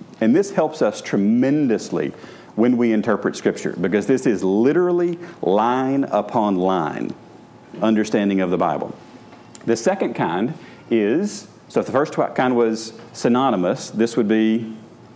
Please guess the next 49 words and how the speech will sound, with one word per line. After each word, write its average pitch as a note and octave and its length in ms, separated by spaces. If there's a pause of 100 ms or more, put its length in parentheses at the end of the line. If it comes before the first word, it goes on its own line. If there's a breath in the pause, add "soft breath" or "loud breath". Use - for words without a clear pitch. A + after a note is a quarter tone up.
(1300 loud breath)
antithetical, A2 800
of - 120
course, G2 500
right? G#2+ 200
It's - 180
not G#2 100
in G2 60
your F2+ 180
handout, F2+ 380
but G#2 80
that's G2+ 160
okay. F2 260 (380 loud breath)
Antithetical, B2 500
where G#2+ 120
the G#2 60
first E3 360
line C#3+ 260
is G#2+ 380
something G#2 500
this A#2+ 240
way, E3+ 300
the - 120
second C3+ 340
line A#2+ 260
is G2+ 160
something G#2 340
that G2 180
way. C#2 220 (320 loud breath)
So A2 460 (540)
the G#2+ 220
positive B2+ 1080
and A2+ 200
then A#2+ 260
the G#2+ 140
negative, G#2 600
or A2+ 80
sometimes C#3 540
the G#2+ 80
negative A#2+ 640
and G#2 200
then G#2 140
the F#2+ 80
positive, D#2+ 500
but F#2+ 120
the G#2+ 80
two E3 180
lines B2 380
mean A2 180
the G2 100